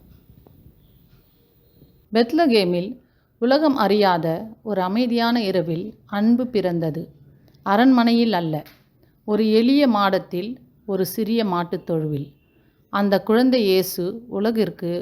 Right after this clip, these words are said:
ஒளியை கொண்டு வந்தார். தூதர்கள் பாடினர், மேய்ப்பர்கள் பணிந்தனர்.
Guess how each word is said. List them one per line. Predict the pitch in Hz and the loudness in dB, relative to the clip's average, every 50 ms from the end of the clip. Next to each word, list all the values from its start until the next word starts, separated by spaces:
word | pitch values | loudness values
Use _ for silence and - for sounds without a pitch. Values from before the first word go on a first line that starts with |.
| - - | -10 -10
ஒளியை | 175 180 175 190 214 214 220 214 214 | -8 -6 -4 -2 0 0 0 0 -2
கொண்டு | - 196 175 170 160 170 | -4 -4 -4 -2 -2 -2
வந்தார். | 165 160 156 156 147 147 143 139 - - _ _ _ _ _ _ _ _ _ _ _ _ _ - | -2 -2 -2 -2 -4 -6 -8 -10 -14 -20 _ _ _ _ _ _ _ _ _ _ _ _ _ 0
தூதர்கள் | 262 294 320 277 311 294 277 269 269 262 262 | 2 2 4 4 4 4 4 2 0 0 0
பாடினர், | - 202 185 180 175 165 156 156 151 139 - - _ _ _ _ _ _ _ _ _ | 2 2 2 2 0 0 0 -2 -2 -4 -8 -14 _ _ _ _ _ _ _ _ _
மேய்ப்பர்கள் | 196 190 214 240 240 254 240 226 202 233 233 240 240 196 | -4 -2 -2 -2 0 0 0 2 2 0 -2 -2 -2 -4
பணிந்தனர். | 180 190 202 214 208 196 175 165 151 139 143 | -2 -2 -2 -2 -2 0 0 0 -2 -4 -6